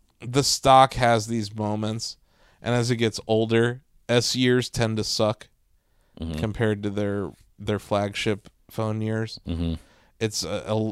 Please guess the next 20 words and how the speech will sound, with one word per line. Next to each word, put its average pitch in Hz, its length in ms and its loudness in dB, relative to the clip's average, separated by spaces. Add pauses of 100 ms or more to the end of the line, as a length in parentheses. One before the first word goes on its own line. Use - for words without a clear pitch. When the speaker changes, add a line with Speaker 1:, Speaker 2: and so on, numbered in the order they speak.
Speaker 1:
it's 110 160 -4
a 117 40 -4
slower 131 380 2
growing 123 380 4
company 113 460 0
that 101 200 -4
desperately 104 520 -2
needs 104 280 -6
a 101 40 -4
new 101 160 -6
product, 98 600 -2 (800)
and, 98 360 -4
uh, 92 520 -4 (920)
but 147 280 4
it 170 80 -2
doesn't 202 280 4
get 175 140 0
much 156 240 2
respect 104 460 -2
either, 82 340 -6